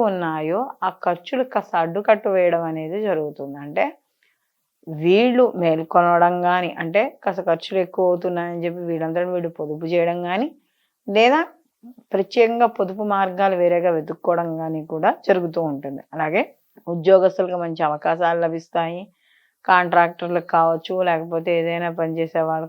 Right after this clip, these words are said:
కావచ్చు, వాళ్ళందరికీ కూడా అనుకూలమైన ఫలితాలు పొందడం అనేది జరుగుతుంది. అలాగే ముఖ్యంగా రవి ఇక్కడ రాజుగా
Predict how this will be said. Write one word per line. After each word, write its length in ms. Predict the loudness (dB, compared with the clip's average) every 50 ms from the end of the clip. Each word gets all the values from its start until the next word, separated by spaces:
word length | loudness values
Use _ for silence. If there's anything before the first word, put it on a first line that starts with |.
| -6 -6
కావచ్చు, 400 | -6 -6 -6 -8 -10 -8 -6 -4
వాళ్ళందరికీ 600 | -2 -2 -2 -2 -4 -6 -6 -6 -6 -6 -6 -8 -8
కూడా 240 | -6 -4 -4 -4 -4 -6 _ _ _ _ _ _ _ _ -6
అనుకూలమైన 640 | -4 -4 -4 -2 -2 -2 0 0 -2 -2 -2 -4 -4
ఫలితాలు 580 | -4 -2 -4 -4 -2 0 2 2 2 2 0 0 0 -2 -4 -4 -6
పొందడం 380 | -6 -4 -2 0 0 0 0
అనేది 340 | -2 -2 -4 -6 -4 -4 -4 -2
జరుగుతుంది. 720 | 2 2 2 2 2 -4 -6 -10 -10 -12 -12 -12 -12 -16 -18 _ _ _ _ _ _ _ _ _ _ -2
అలాగే 400 | 2 4 4 4 4 4 0 0 2 0 0 -2 -4 _ _ _ _ _ _ -10
ముఖ్యంగా 600 | -8 -6 -6 -6 -8 -4 -4 -2 2 4 4 6 6 4
రవి 320 | 2 2 2 2 2 0
ఇక్కడ 320 | -2 -4 -2 -2 0 2 2 2 2 0 0 -2 -4 -8 -12 -14 -6 0
రాజుగా 500 | 2 2 4 4 4 4 4 4 6